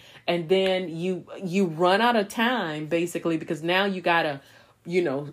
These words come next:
sprint to the bathroom and get washed up, get dressed so that you can go to work. And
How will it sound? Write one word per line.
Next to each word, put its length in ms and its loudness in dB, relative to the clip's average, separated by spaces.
sprint 540 -2
to 100 2
the 80 2
bathroom 800 0
and 160 -6
get 220 2
washed 420 2
up, 180 2
get 220 2
dressed 540 -2
so 160 0
that 80 4
you 100 -8
can 120 -2
go 120 0
to 60 -2
work. 500 2
And 520 2